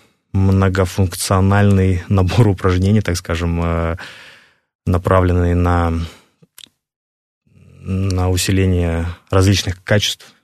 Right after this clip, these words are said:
э, и, и выносливости, силы, и ловкости, и гибкость. Вот. Это не узконаправленный вид спорта. Потому что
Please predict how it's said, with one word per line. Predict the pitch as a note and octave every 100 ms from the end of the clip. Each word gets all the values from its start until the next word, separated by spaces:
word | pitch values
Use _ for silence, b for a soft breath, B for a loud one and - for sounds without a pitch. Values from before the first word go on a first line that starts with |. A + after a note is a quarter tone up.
| _
э, | E2+ E2+
и, | F2 F2 E2+ F2
и | F2+
выносливости, | F2+ G2 - F#2+ F2+ F#2
силы, | - G2+
и | F2+
ловкости, | F#2 F#2+ - - - F2+
и |
гибкость. | F2+ G2+ G2 - E2 - - _ _ _ _ _ _ _ _ -
Вот. | F#2+ E2+ G2
Это | F#2+
не | F#2+ G2+ F#2+
узконаправленный | A2 - G2 F#2 F#2 F2+ F2+
вид | F2+
спорта. | - F#2 - G#2+ _ _ _ _ _ _
Потому | _ A2
что | G2 G#2 G2+ F#2+